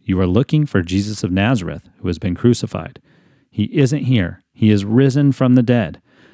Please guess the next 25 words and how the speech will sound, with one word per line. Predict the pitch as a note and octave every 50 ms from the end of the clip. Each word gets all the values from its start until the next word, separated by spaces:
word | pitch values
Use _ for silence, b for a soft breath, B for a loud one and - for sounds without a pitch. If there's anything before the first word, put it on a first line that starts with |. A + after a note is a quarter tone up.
| b b -
Look, | C3 D#3+ C#3 - - - _ _ _ -
this | A2+ A#2 -
is | C#3+ A2 G#2+
where | A#2+ B2 A#2
they | G#2+ G#2 G2
laid | G2 G#2 A2+ B2+ B2+
his | C3+ G#2+
body. | F#2+ - G#2+ A2 G#2+ G2+ F#2+ - - _ _ _ _
Now | - G2 G2
go | F2+ F2+ A#2 C#3 D#3+ D#3+
and | C3 A2+
tell | - B2+ C#3 D#3+
his | E3+ D#3
disciples, | - F3 D3 - - C3+ B2+ - - A#2 A2+ - -
including | - G2+ F2+ - A2 A2+ B2+ D3 C#3
Peter, | - E3 G3 F3 A#2 G2+ F#2 F#2 B B B B B B B
that | - G2+ G2 F#2+
Jesus | F#2 G2 A2 B2 B2+ D#3 D3 - -
is | - F#2 E2+
going | - G#2 G#2 A#2 C3+ C#3
ahead | C3 G2+ G2+ A2+ G#2
of | F#2+ E2+
you | F2 F2 E2+ F2 E2+ - _ _ _
to | - G2
Galilee. | F#2+ G2 E2+ F2 E2 D#2+ D#2+ F2 - - -